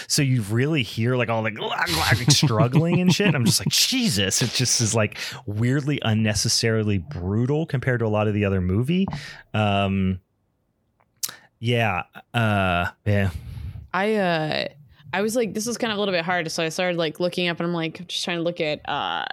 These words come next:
Speaker 3: different slasher films. Obviously, we've already talked about My Bloody Valentine, but I really
Speaker 1: Mm-hmm.
Speaker 3: liked that one a lot.
Speaker 1: Mm-hmm.
Speaker 3: Um, but one that I just saw last year for the first time, and we may have talked about it on the show just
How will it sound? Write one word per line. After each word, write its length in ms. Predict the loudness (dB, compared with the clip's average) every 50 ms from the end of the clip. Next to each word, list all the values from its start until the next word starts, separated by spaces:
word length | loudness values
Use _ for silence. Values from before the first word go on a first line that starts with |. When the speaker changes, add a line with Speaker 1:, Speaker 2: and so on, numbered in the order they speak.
| -8 -10 -8 -8
Speaker 3:
different 300 | -6 -4 -2 -2 -4 -4
slasher 340 | -4 -2 -4 -2 -2 -4 -4
films. 360 | -2 -2 -2 -2 -2 -4 -6 -10 -16 -20 -20 -20 -20 _ _ _
Obviously, 440 | -4 -2 -2 -2 0 0 2 2 2
we've 200 | 2 2 0 0
already 200 | 0 -2 -2 -2
talked 320 | -2 -2 -4 -4 -4 -4 -4
about 180 | -4 -4 -2
My 180 | -2 -2 -4 -2
Bloody 260 | -2 -2 -2 0 0 -2
Valentine, 580 | -2 -2 -2 -2 -2 -4 -4 -4 -4 -2 -2
but 120 | -2 -2 0
I 120 | 0 0
really 520 | 0 0 -2 0 0 0 0 0 -2 -4 -6 -2
Speaker 1:
Mm-hmm. 120 | 0 2
Speaker 3:
liked 400 | 4 2 2 0 -4 -8 -10 -6
that 200 | -4 -4 -4 -4 -6
one 340 | -6 -6 -4 -2 -4 -4 -4 -4
a 60 | -4
lot. 360 | -2 0 0 0 2 2 2
Speaker 1:
Mm-hmm. 200 | 2 2 2 2
Speaker 3:
Um, 400 | 2 0 0 0 0 -2 -2 -4 -4
but 300 | -2 0 0 0 0 -2 -4 -8
one 360 | -6 -4 -2 -2 0 -2 -2
that 120 | -2 -2
I 260 | 0 0 0 -2 -2 -4
just 520 | -4 -2 -2 0 0 -2 -4 -6 -8 -6 -6
saw 220 | -4 -4 -4 -4
last 400 | -4 -2 -2 -2 -2 -2 -4 -4
year 120 | -4 -4 -4
for 120 | -4 -4
the 120 | -4 -4 -4
first 320 | -4 -4 -4 -4 -4 -4
time, 300 | -4 -2 -2 -2 -2 -2
and 180 | -2 -2 -2 -2
we 140 | -2 -2
may 180 | -2 -2 -2 -2
have 120 | -2 -4 -4
talked 260 | -4 -6 -6 -4 -4
about 220 | -4 -4 -2 -2
it 80 | 0 -2
on 100 | -2 -2
the 80 | -2 -2
show 260 | -4 -4 -4 -4 -4 -2
just 220 | -4 -4 -6 -8